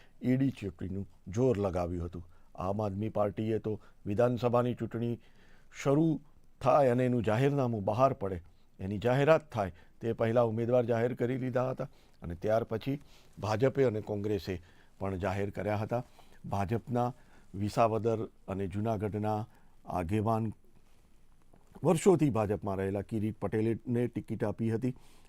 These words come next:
અને, અ, જયેશ રાદડિયાને આ બેઠક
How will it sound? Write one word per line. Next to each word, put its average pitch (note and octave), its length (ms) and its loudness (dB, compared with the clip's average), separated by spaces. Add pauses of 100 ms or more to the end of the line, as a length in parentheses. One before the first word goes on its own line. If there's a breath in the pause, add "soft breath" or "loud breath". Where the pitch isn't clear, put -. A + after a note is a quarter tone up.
(100)
અને, G2 260 -2
અ, - 500 -16 (460)
જયેશ D3 340 6
રાદડિયાને G2 760 -2 (380 soft breath)
આ F2+ 220 -2
બેઠક F#2+ 420 -2